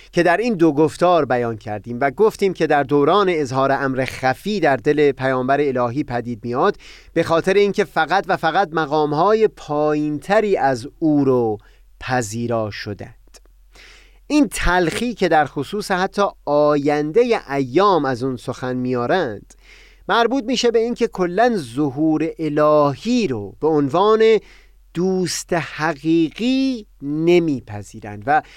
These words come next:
به عنوان نفسی که به حقیقت خیرخواه مردمان هست و بی اون که هیچ چشم داشتی داشته باشه و اصولاً سودی و منفعتی از سوی مردمان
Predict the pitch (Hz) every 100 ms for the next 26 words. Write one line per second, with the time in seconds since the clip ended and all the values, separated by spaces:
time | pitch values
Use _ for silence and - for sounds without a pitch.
0 | - 185 226 208 196 240 240 220 185 196
1 | 220 - - 139 - 135 139 143 147 156
2 | 151 220 - - _ - - 151 160 151
3 | 131 - 202 240 185 170 139 127 120 113
4 | 107 98 98 - - - - - - -
5 | - 147 147 277 277 254 233 226 269 190
6 | - - 175 175 160 - 147 151 240 277
7 | 190 - 139 123 120 113 107 - 110 101
8 | 98 - - - - - - 175 202 202
9 | 202 208 269 254 - - 262 269 262 247
10 | 208 190 190 190 185 160 - 165 240 277
11 | - 240 165 156 - - 151 156 156 156
12 | 135 151 160 151